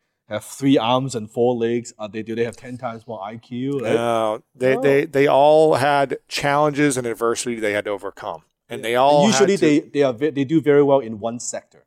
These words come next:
Speaker 1: right?
Speaker 2: Yeah, absolutely. And they all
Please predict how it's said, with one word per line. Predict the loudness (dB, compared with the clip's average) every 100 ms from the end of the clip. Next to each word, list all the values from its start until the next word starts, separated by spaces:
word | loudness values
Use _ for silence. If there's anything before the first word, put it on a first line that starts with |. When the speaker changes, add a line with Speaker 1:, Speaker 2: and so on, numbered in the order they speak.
| _
Speaker 1:
right? | -20 -20 _ _ _
Speaker 2:
Yeah, | -4 -2
absolutely. | -2 -2 -2 0 -4 -6
And | -4
they | 0
all | 2 4 4 2 -2